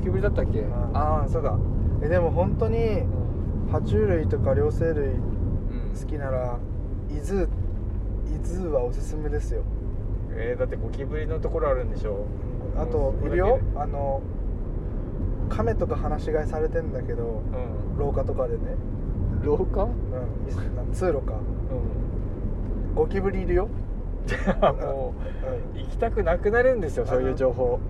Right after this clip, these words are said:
Speaker 2: なんか、あの、
Speaker 1: 聞くと。
Speaker 2: イグアナとかさ、
Speaker 1: うん。
Speaker 2: カメレオンとかも展示してあるんですけど、
Speaker 1: うん。
Speaker 2: あの、やっぱ餌とか置いてあるんだけど、その脇っちょとかに細かい軍団みたいなのがいるんだよ。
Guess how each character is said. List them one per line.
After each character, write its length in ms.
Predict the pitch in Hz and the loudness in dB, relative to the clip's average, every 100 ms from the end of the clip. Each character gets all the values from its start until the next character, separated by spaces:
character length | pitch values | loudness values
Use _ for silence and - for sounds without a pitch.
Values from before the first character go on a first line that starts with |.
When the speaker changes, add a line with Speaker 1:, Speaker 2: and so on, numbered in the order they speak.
| - - | -4 -4
Speaker 2:
な 160 | 127 156 | -4 -4
ん 40 | |
か、 140 | 143 | -2
あ 40 | 131 127 | -2 -2
の、 60 | |
Speaker 1:
聞 20 | |
く 80 | 123 | -2
と。 180 | 120 101 - - - - - 160 | -2 -2 -2 -4 -4 -4 -4 -4
Speaker 2:
イ 80 | |
グ 180 | 170 202 | 0 2
ア 60 | 196 | 2
ナ 160 | 202 | 2
と 140 | 202 - | 0 0
か 120 | 151 | 0
さ、 300 | - 139 123 - - 127 123 | 0 0 0 -2 -2 -2 -2
Speaker 1:
う 40 | |
ん。 20 | 113 | -2
Speaker 2:
カ 160 | - | -2
メ 100 | 170 | 0
レ 140 | 190 175 | 2 2
オ 60 | |
ン 40 | - | 0
と 100 | - | -2
か 120 | - | -2
も 80 | - | -2
展 160 | - | -2
示 120 | 147 | -2
し 60 | 147 | 0
て 80 | 160 | 2
あ 60 | |
る 80 | 151 | 2
ん 60 | - | 4
で 40 | |
す 80 | - | 4
け 80 | - | 4
ど、 80 | - | 0
Speaker 1:
う 40 | - - 131 127 120 - - - | -2 -2 -2 -2 -4 -4 -4 -4
ん。 20 | |
Speaker 2:
あ 40 | 127 | -2
の、 320 | 127 123 - 156 | -2 -2 0 0
や 80 | |
っ 40 | 180 | 0
ぱ 80 | - | -2
餌 220 | 170 233 | 0 2
と 140 | 226 175 | 2 2
か 100 | 143 | 2
置 80 | 143 | 2
い 40 | |
て 100 | 151 | 0
あ 40 | |
る 40 | 139 | -2
ん 20 | |
だ 60 | 127 | -2
け 120 | 151 | -2
ど、 100 | 156 113 | -2 -2
そ 160 | - - | -4 0
の 140 | 180 | 0
脇 220 | 190 190 | 0 -2
っ 40 | 202 | -2
ち 100 | 214 | 0
ょ 40 | |
と 120 | 202 | 0
か 160 | 180 135 | 0 0
に 160 | 127 120 - | 0 -2 0
細 240 | 160 196 | 0 2
か 160 | 214 180 | 4 2
い 160 | 143 - - | 2 -2 -2
軍 220 | 151 170 | -2 2
団 140 | 180 180 | 2 2
み 80 | |
た 100 | 185 | 2
い 40 | 170 | 2
な 100 | 127 | 2
の 80 | 117 | -2
が 80 | |
い 20 | 113 | -2
る 140 | 135 | -2
ん 80 | 120 | -4
だ 80 | |
よ。 60 | 104 | -4